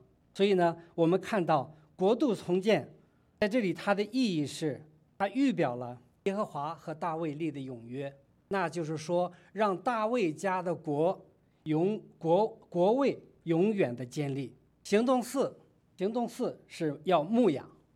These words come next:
我们知道羊离不开吃草，耶和华将这些渔民召回到以色列原本的国。那我们想，我们试想一下，这是七十年以后的事，他们被，最后的一次被掳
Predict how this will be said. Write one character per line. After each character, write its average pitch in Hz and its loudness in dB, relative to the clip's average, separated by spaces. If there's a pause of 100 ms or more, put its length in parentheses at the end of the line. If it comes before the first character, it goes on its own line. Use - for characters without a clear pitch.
(120)
我 175 -2
们 190 0
知 220 -2
道 208 2
羊 170 -2
离 190 -4
不 190 -8
开 190 -2
吃 214 -10
草， - -14 (200)
耶 214 2
和 214 -2
华 160 -4 (320)
将 233 2 (200)
这 233 -6
些 196 -4
渔 180 -4
民 170 -2
召 240 4
回 190 -2
到 156 -2 (120)
以 156 -4
色 175 -6
列 180 -4 (300)
原 165 -2
本 147 -6
的 147 -6
国。 135 -10 (300)
那 233 0
我 185 -2
们 233 -2
想， 170 -8
我 185 -6
们 226 -4
试 285 -6
想 151 -6
一 139 -8
下， 143 -8
这 247 -2
是 185 -4
七 240 -8
十 240 -10
年 156 -4
以 143 -6
后 156 -6
的 127 -10
事， - -18
他 214 -6
们 208 0
被， 220 0 (280)
最 247 -4
后 240 -2
的 175 -4
一 160 -4
次 175 -8
被 202 0
掳 131 -8